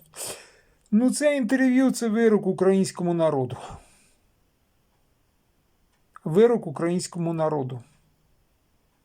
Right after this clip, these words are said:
На Майдані Дмитро Корчинський був за демократію, на Майдані Дмитро Корчинський був за Україну.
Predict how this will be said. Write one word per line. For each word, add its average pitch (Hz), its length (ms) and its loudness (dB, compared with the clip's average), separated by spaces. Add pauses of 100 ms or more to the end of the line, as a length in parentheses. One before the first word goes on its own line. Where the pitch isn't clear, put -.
(600)
На 175 140 -2
Майдані 196 600 0
Дмитро 180 400 -2
Корчинський 202 840 -4 (760)
був 175 300 0
за 180 160 -2
демократію, 160 760 -2
на 151 100 -6
Майдані 190 500 -2
Дмитро 156 360 -6
Корчинський 165 600 -6
був 156 240 -6
за 160 140 -6
Україну. 139 680 -6